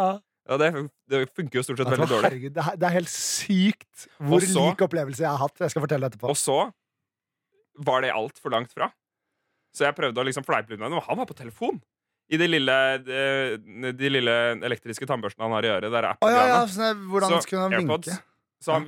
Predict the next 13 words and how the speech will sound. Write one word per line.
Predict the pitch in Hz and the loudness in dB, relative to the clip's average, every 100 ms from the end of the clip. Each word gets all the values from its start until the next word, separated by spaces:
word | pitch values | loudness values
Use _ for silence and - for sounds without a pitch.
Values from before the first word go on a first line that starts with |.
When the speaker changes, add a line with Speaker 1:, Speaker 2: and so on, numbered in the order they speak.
| 147 | -4
Speaker 2:
vinket | 117 120 | -4 -2
med | 131 | 0
begge | 120 | 0
hender | 117 117 | 0 0
med | 127 | 0
det. | 120 | 2
Men, | 180 180 | 0 0
men | 165 175 | -2 -2
så | 180 175 | -4 0
det | 160 | 0
var, | 151 120 139 143 _ _ _ _ _ | 2 4 2 0 _ _ _ _ _
det | 143 147 | -4 0
var | 165 | 0